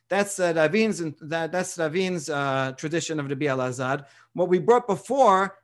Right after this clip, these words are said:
as a, as an attempted proof, now we're gonna bring as an attempted challenge, right? 'Cause it just switches around. So, "Meti be vahita ach sameach," that pasuk that says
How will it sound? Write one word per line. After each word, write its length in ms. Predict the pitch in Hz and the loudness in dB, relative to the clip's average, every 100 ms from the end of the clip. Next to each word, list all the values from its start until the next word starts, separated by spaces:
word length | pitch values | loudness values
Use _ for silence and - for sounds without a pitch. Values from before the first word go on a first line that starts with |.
| - | -4
as 460 | 185 190 180 156 - | 2 4 4 0 -4
a, 420 | 180 170 160 160 160 | 0 2 2 0 -2
as 240 | 175 151 | -4 -2
an 80 | 170 | -4
attempted 520 | 175 196 208 202 170 139 | -4 -2 -2 0 -2 -2
proof, 480 | 269 285 226 - _ _ - | 2 2 2 -2 _ _ 0
now 160 | 226 | 4
we're 100 | 226 | 6
gonna 200 | 208 208 | 4 2
bring 420 | 180 254 226 220 214 | 4 4 4 2 0
as 220 | 196 185 | 0 2
an 140 | 190 | 0
attempted 480 | 180 196 190 185 160 | 0 -2 -2 -4 -4
challenge, 640 | - 226 196 143 120 - - _ | 0 2 2 0 -4 -10 -18 _
right? 240 | - 175 175 | -4 -4 -2
'Cause 240 | 165 147 | -6 -4
it 140 | 160 139 | -4 -6
just 200 | 160 - | -8 -6
switches 320 | 175 160 147 | -8 -6 -4
around. 420 | 143 135 110 107 _ _ | -2 -2 -4 -10 _ _
So, 200 | - 165 | -4 0
"Meti 460 | 190 220 208 175 151 | 2 0 0 -4 -2
be 80 | |
vahita 760 | 139 151 151 170 247 233 185 170 202 | 0 0 0 0 -2 -2 -4 -4 -2
ach 300 | 220 208 - | -2 -4 -14
sameach," 640 | - - 202 262 254 160 - | -8 -4 -2 0 0 0 -2
that 180 | 190 - | -8 -6
pasuk 360 | 170 254 220 | -8 -6 -8
that 160 | 185 170 | -6 -4
says 420 | 233 214 196 190 | 0 2 2 -4